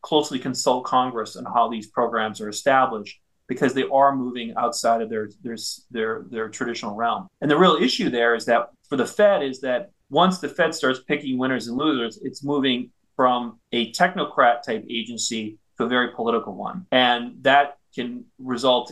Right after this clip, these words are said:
in questions of legitimacy and politicization of the Fed that could, uh, in its worst case, uh, come back and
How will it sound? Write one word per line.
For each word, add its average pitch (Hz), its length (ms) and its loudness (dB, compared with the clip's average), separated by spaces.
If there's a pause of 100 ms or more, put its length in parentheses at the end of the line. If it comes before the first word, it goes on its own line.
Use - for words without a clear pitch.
in 117 420 -4 (260)
questions 131 400 0
of 117 100 -12
legitimacy 117 1120 -4 (100)
and 113 540 -4 (140)
politicization 113 720 -2
of 107 60 -8
the 104 80 -10
Fed 117 420 2 (420)
that 110 180 -2
could, 113 220 -6 (480)
uh, 113 220 -2
in 113 140 -6
its - 100 -12
worst 214 280 2
case, 120 420 -8 (300)
uh, 120 340 -4
come 127 220 0
back 120 280 4
and 107 120 -8